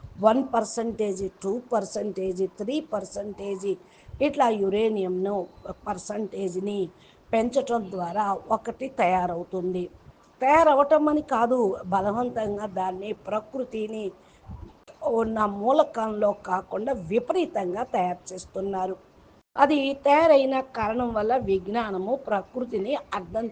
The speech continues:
చేసుకోక విస్ఫోటం చేస్తూ ఉంటుంది. ఎప్పుడైతే ఈ వస్తువులను ఏ విధంగా తయారు చేశారో అదంతా కూడా నకారాత్మక వస్తువులు తయారైనవి, అంటే నెగిటివ్ వస్తువులు, నిరుపయోగమైనవి,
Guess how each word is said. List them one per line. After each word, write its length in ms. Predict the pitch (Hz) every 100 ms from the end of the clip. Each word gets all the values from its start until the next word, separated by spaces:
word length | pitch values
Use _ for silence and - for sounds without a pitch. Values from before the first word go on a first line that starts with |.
| 196
చేసుకోక 580 | 190 - 208 196 - 247 - - - - 208
విస్ఫోటం 880 | 214 269 285 - 226 196 202 240 254
చేస్తూ 360 | 190 180 - 196
ఉంటుంది. 640 | 185 180 185 190 196 196 - _ - _ -
ఎప్పుడైతే 720 | 277 277 349 240 - 240 233
ఈ 280 | 190 247 262
వస్తువులను 800 | 226 214 - 254 247 208 214 202
ఏ 240 | 190 202
విధంగా 520 | 190 190 208 208 208
తయారు 580 | 208 208 185 196 208 -
చేశారో 540 | 190 180 208 185 180 226 - _ _ _ -
అదంతా 540 | 247 233 220 220 285
కూడా 500 | 285 277 202 214 220
నకారాత్మక 1000 | 190 214 262 269 339 269 190 - 202 190
వస్తువులు 640 | 208 190 190 - 196 190 220
తయారైనవి, 680 | - 240 185 185 180 180 180
అంటే 280 | 220 180
నెగిటివ్ 500 | 220 190 180 185 208 240 - - _ - -
వస్తువులు, 920 | 220 220 - 208 190 196 277 339 -
నిరుపయోగమైనవి, 1400 | 220 220 208 226 214 202 190 190 190 190 190 190 220 294